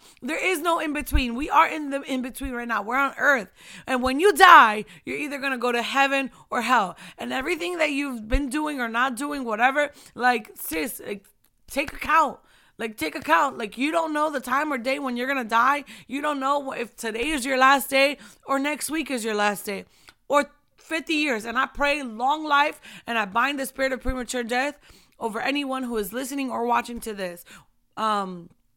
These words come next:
to this podcast. Amen. Um, I was gonna say replay, like we're on Clubhouse or something. Oh, goodness. But, um,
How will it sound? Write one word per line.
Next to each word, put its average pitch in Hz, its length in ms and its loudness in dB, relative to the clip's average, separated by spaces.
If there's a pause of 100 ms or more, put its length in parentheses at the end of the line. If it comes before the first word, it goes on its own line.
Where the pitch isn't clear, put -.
(340)
to 220 100 -8
this 220 160 -4
podcast. 202 600 0 (100)
Amen. 226 480 -4 (340)
Um, 220 200 -2
I 202 100 -6
was 208 100 -4
gonna 226 140 -6
say 208 160 -4
replay, 185 480 -6
like 185 160 -14
we're 185 100 -12
on 190 140 -12
Clubhouse 180 500 -8
or 180 60 -16
something. - 440 -16
Oh, 190 180 -16
goodness. 180 500 -12 (340)
But, 240 360 2
um, 214 400 0